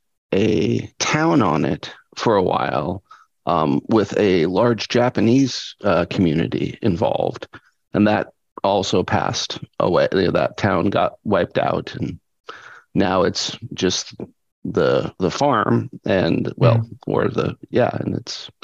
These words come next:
Speaker 1: it, it carries a lot of energy. There's a lot of energy there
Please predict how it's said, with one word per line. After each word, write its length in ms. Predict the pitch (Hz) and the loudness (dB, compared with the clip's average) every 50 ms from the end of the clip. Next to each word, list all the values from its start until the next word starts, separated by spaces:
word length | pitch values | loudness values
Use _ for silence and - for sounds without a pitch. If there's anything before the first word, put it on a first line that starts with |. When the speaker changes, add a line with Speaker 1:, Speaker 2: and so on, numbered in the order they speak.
| - _ - - - - - _ _ _ _ _ _ _ _ _ _ _ _ _ | -20 _ -20 -20 -20 -20 -20 _ _ _ _ _ _ _ _ _ _ _ _ _
Speaker 1:
it, 180 | 127 135 127 - - - | 2 2 2 0 0 2
it 220 | 143 139 - - | 2 2 2 0
carries 840 | 87 - 151 165 165 160 160 165 160 156 156 151 143 - - - - - _ _ _ _ | 2 4 4 6 6 6 6 6 6 4 4 2 0 -2 -6 -8 -10 -14 _ _ _ _
a 80 | 113 117 | 2 2
lot 400 | 113 110 107 110 107 110 110 101 | 4 4 4 4 4 4 2 2
of 100 | 101 92 | 2 2
energy. 640 | 98 92 98 82 58 - - - - - - - - _ - | 2 2 2 0 -2 -2 -6 -6 -6 -6 -10 -10 -14 _ -2
There's 260 | - 113 113 113 113 | 2 2 2 4 2
a 60 | 113 | 2
lot 320 | 98 95 104 104 104 101 101 | 2 4 4 4 2 2 2
of 80 | 90 95 | 2 2
energy 440 | 95 92 87 90 98 - - 90 | 2 2 2 0 0 0 -2 -2
there 420 | - - - - - - - - | 0 0 0 0 0 0 -2 -4